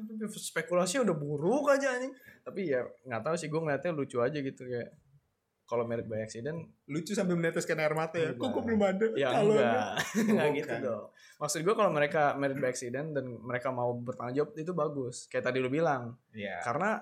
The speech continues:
Speaker 1: ada pihak ketiganya juga kan. Iya.
Speaker 2: Iya.
Speaker 1: Tadi kalau misalkan mereka mau mengurus anaknya sampai lahir segala macam tuh nggak apa-apa menurut gue. Tapi kalau misalkan emang mereka belum siap ya,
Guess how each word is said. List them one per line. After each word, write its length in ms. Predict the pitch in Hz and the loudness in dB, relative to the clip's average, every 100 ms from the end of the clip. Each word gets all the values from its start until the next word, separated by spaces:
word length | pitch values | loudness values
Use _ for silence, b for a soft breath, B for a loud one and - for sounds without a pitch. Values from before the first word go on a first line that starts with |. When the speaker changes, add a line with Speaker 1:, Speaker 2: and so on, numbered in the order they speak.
| - | -8
Speaker 1:
ada 260 | - 139 147 | -8 -2 -2
pihak 260 | 143 156 151 | 0 -2 -2
ketiganya 400 | 151 151 143 143 | -2 0 0 2
juga 200 | 208 190 | 0 0
kan. 240 | 131 117 | 0 -4
Iya. 80 | 120 | -6
Speaker 2:
Iya. 200 | 110 113 104 | -2 0 0
Speaker 1:
Tadi 180 | 123 120 107 | 0 -4 -6
kalau 160 | - 120 | -4 -4
misalkan 260 | 120 120 120 | -4 -8 -8
mereka 240 | 120 123 | -6 -4
mau 300 | 127 123 123 | -4 -2 -2
mengurus 400 | 123 123 127 127 | -2 -4 -4 -6
anaknya 480 | 123 123 120 127 127 | -8 -10 -10 -10 -8
sampai 240 | 123 117 117 | -8 -6 -4
lahir 220 | 113 127 | -2 -4
segala 220 | 113 120 | -4 -4
macam 300 | 113 113 131 156 | -4 -6 -10 -8
tuh 300 | 175 175 - | -8 -8 -10
nggak 160 | 104 | -14
apa-apa 240 | 123 - 131 | -12 -8 -8
menurut 240 | 117 110 110 | -6 -10 -8
gue. 200 | 120 110 110 _ _ _ | -8 -8 -12 _ _ _
Tapi 160 | - 170 | -8 -4
kalau 140 | 240 | -2
misalkan 220 | 214 196 | -2 -2
emang 140 | 165 156 | -2 -2
mereka 200 | 147 147 | -2 0
belum 180 | 147 143 | -2 -2
siap 180 | 180 | -4
ya, 220 | 214 143 | -2 -4